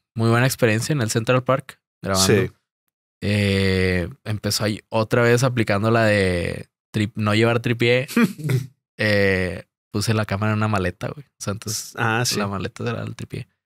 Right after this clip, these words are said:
Speaker 1: Empezó a llover y luego nos prestaron un paraguas, me acuerdo, unos fans de Hermanos que se
Speaker 2: También
Speaker 1: acercaron.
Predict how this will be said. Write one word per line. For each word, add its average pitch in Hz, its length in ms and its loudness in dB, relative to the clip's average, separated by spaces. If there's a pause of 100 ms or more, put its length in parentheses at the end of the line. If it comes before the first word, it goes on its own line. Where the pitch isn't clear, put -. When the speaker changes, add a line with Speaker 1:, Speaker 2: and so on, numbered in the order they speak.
(580)
Speaker 1:
Empezó 113 300 2
a 123 40 2
llover 139 380 4
y 156 80 6
luego 123 500 4 (160)
nos 117 200 -2
prestaron 113 400 0
un 131 140 0
paraguas, 131 440 2
me 131 80 2
acuerdo, 123 300 4
unos 131 240 2
fans 123 260 0
de 135 80 0
Hermanos 127 600 -2 (100)
que 120 100 -6
se - 100 -2
Speaker 2:
También 113 200 4
Speaker 1:
acercaron. 117 360 0